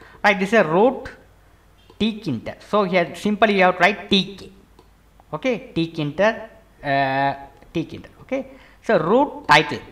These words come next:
this is how we have designed the form. Here let me execute the program C. This is the user interface of the login, okay? So login we have set like this here.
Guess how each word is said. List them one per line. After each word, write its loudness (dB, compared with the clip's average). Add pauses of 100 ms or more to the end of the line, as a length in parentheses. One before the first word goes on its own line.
this -2
is 0
how 10
we 2
have 4
designed 2
the -2
form. -10
Here -2
let 4
me 0
execute -2
the 2
program 2
C. -6 (680)
This 0
is 2
the 8
user 2
interface 2
of -4
the -4
login, -2 (340)
okay? -4 (180)
So -2
login 6
we 2
have 8
set 0
like 2
this -12
here. -6